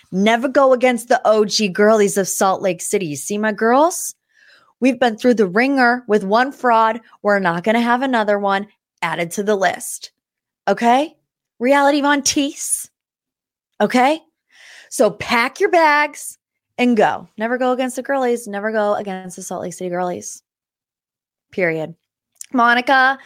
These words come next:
is teasing that at the reunion, some more tea is gonna come out. Obviously, I mean, did we expect anything less? Three-part reunion, we will be sat and seated. Jen Shah is speaking out from prison.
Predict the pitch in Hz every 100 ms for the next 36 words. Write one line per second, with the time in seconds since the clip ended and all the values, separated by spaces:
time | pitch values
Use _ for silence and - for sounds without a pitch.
0 | - - - - - 254 - - 226 214
1 | 226 226 220 196 190 190 - 190 196 196
2 | 175 180 185 175 180 175 175 175 196 180
3 | 175 180 170 170 160 160 - 220 233 240
4 | 240 240 - - - _ _ - 170 180
5 | 185 190 185 190 190 196 190 175 170 165
6 | 170 170 175 170 170 - - 170 165 -
7 | 170 170 165 165 165 170 185 - 190 196
8 | 220 220 208 202 202 180 180 180 180 175
9 | 170 165 170 170 - 151 85 - - 160
10 | - 151 156 170 185 - - - - -
11 | 180 226 214 208 - 185 202 208 - 202
12 | 180 175 170 - 175 - 175 170 196 220
13 | 269